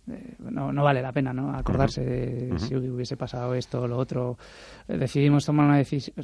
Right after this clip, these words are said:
Speaker 1: tomamos una decisión que fue salir al final.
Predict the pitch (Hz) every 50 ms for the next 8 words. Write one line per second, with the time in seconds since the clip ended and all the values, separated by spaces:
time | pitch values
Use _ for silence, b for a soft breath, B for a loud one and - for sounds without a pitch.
0 | - - - - - _ _ - - - _ - - 143 160 170 170 - 160 160
1 | 160 131 151 139 226 254 240 170 - - 143 139 139 139 135 131 - 143 143 151
2 | 160 156 147 139 - 151 165 190 226 233